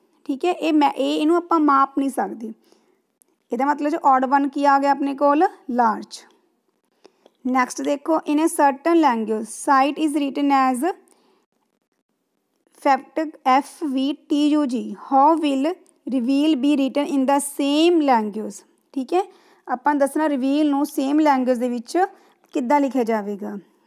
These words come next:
ਦੇਖੋ, ਜੋ ਤੁਸੀਂ ਏ ਬੀ ਸੀ ਲਿਖਦੇ ਹੋ, ਏ ਬੀ ਸੀ ਦੇ ਵਿੱਚ ਆਪਣੇ ਕੋਲ ਜਿਵੇਂ ਐਸ ਆਈ ਜੀ ਐਚ ਟੀ, ਇਹਨੂੰ ਕਿਵੇਂ ਲਿਖਿਆ ਆਪਾਂ ਨੇ? ਐਫ ਵੀ ਟੀ ਯੂ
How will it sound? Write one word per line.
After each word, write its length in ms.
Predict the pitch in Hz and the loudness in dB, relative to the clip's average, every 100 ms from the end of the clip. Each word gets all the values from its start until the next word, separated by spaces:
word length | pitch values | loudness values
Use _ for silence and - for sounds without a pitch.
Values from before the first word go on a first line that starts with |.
| - | -8
ਦੇਖੋ, 440 | 240 240 - 320 359 - _ _ | -4 -4 0 -2 -2 -10 _ _
ਜੋ 160 | 240 262 | -2 -2
ਤੁਸੀਂ 300 | 277 269 320 285 | 0 -4 -4 0
ਏ 160 | 277 | 0
ਬੀ 160 | 247 294 | 0 0
ਸੀ 140 | 330 | 0
ਲਿਖਦੇ 360 | 302 254 240 247 | 0 -2 2 2
ਹੋ, 240 | 214 202 - _ _ _ _ _ _ _ _ _ _ - | 2 -4 -14 _ _ _ _ _ _ _ _ _ _ -6
ਏ 160 | 240 240 | -2 0
ਬੀ 180 | 254 277 | 0 -4
ਸੀ 60 | |
ਦੇ 120 | 302 | -4
ਵਿੱਚ 340 | 294 247 226 311 349 - _ _ _ _ - | -4 -6 -6 -6 -6 -8 _ _ _ _ -12
ਆਪਣੇ 200 | 254 277 | -8 -4
ਕੋਲ 100 | 262 | -4
ਜਿਵੇਂ 220 | 269 294 302 | 0 0 2
ਐਸ 300 | 269 285 - - | 2 0 -4 0
ਆਈ 260 | 254 277 247 190 | 0 0 -4 -6
ਜੀ 580 | 277 254 277 302 311 - _ - | -4 -2 0 0 -2 -8 _ -2
ਐਚ 420 | 254 254 - 359 370 - _ _ _ _ - | -2 -2 -6 -6 -6 -10 _ _ _ _ -6
ਟੀ, 280 | 262 226 220 _ _ _ - | -4 -4 -8 _ _ _ -4
ਇਹਨੂੰ 180 | 254 302 | 0 0
ਕਿਵੇਂ 220 | 311 302 | 2 2
ਲਿਖਿਆ 280 | 302 277 320 | 2 2 2
ਆਪਾਂ 220 | 294 - | 2 0
ਨੇ? 120 | 294 294 | -2 0
ਐਫ 380 | 254 247 240 - 320 330 339 262 | 2 2 0 -2 0 0 -2 -8
ਵੀ 420 | 214 262 277 320 302 _ | -2 0 2 0 -2 _
ਟੀ 520 | 294 277 285 302 285 | -2 2 2 2 2
ਯੂ 300 | 262 269 302 | 2 2 2